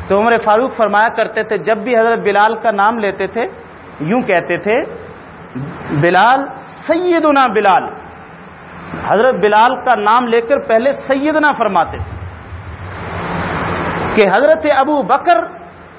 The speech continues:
وہ ہمارے سردار ہیں اور ہمارے سردار کو خرید کر انہوں نے آزاد کر دیا۔ سبحان اللہ،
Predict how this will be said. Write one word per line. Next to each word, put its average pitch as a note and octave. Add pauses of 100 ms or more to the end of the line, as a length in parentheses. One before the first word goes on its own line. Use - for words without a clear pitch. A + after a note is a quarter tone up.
(240)
وہ A3+
ہمارے C4
سردار B3 (100)
ہیں E4
اور C#4+
ہمارے A#3+
سردار A3+
کو A3+
خرید G3 (100)
کر F#3+
انہوں E3
نے C#3+
آزاد B2+ (120)
کر A#2+
دیا۔ -
سبحان B2
اللہ، G2